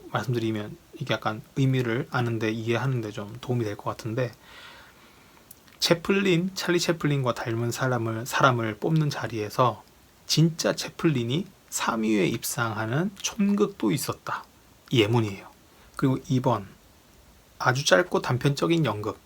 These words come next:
아까 표준 국어 대사전의 것과 같죠. 근데 여기는 부가적인 설명이 붙어 있어요. 흔히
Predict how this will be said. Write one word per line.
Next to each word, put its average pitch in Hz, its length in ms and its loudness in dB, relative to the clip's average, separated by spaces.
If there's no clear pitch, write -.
아까 123 460 0
표준 185 360 -2
국어 131 240 0
대사전의 113 500 0
것과 110 600 -2
같죠. 123 540 -6
근데 151 180 2
여기는 139 320 4
부가적인 147 400 4
설명이 190 340 2
붙어 - 180 -6
있어요. 113 340 -8
흔히 196 480 2